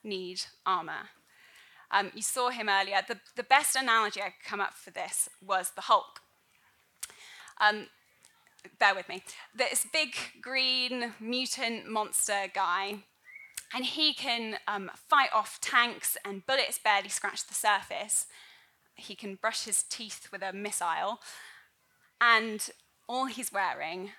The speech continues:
are some small purple shorts. Strong things don't need armor. Weak things need armor. Paul anticipates that we are weak and that we need to put on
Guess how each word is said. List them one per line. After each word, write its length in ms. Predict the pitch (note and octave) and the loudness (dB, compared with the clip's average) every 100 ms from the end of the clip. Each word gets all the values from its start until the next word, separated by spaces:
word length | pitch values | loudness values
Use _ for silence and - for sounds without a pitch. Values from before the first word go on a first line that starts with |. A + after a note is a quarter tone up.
| - | -8
are 80 | G3 | -4
some 180 | - F#3+ | -4 0
small 540 | - A3+ G3+ G3 F#3+ | 0 0 -4 -8 -10
purple 460 | - G3+ F#3+ - F3 | -8 -4 -4 -6 -12
shorts. 640 | F3+ E3 - _ - - - _ _ _ _ _ _ _ _ _ _ _ - - _ _ _ - - | -10 -10 -12 _ -2 -2 -4 _ _ _ _ _ _ _ _ _ _ _ -16 -16 _ _ _ -8 -4
Strong 420 | - C#4 C#4 B3+ | 2 4 4 0
things 560 | F3+ C#3+ C3+ G3 - - - | -6 -8 -8 -2 -2 -2 -4
don't 200 | G#3 G3 | -2 -2
need 200 | F#3 F#3+ - | -4 -8 -4
armor. 460 | F3 D#3+ G3+ G3+ G#3 _ _ _ _ - | -4 -6 -8 -10 -12 _ _ _ _ -16
Weak 440 | G#3 G#3+ - - - | -12 -12 -12 -16 -10
things 500 | F3+ D#3 - G#3 - - _ _ _ _ | -8 -8 -10 -4 -4 -4 _ _ _ _
need 340 | F3+ F3 - - - | -12 -12 -10 -12 -8
armor. 440 | F3+ D#3+ - G3+ _ _ _ _ - - _ _ - - - - - _ - | -8 -8 -12 -16 _ _ _ _ -20 -20 _ _ -20 -20 -20 -20 -20 _ -6
Paul 380 | C#4 C#4 C#4 - - | 0 2 2 0 -2
anticipates 840 | A3 G3+ - A3+ A3+ G#3+ F#3+ - | -2 -2 -4 -6 -6 -4 -6 -6
that 200 | - G3+ | -2 -2
we 280 | F#3+ G#3 G#3 - | -2 -8 -8 -4
are 100 | F#3 | -4
weak 460 | F3+ F3+ - - - - - _ _ _ _ - - | -4 -10 -12 -16 -16 -18 -20 _ _ _ _ -20 0
and 180 | A3 A3 | 2 2
that 140 | F#3+ G3 | -2 -2
we 100 | G#3 | -4
need 300 | A3 A3+ A3+ | -2 -2 -4
to 220 | - A#3 | -6 -10
put 180 | - G3+ | -8 -4
on 180 | F#3+ | -4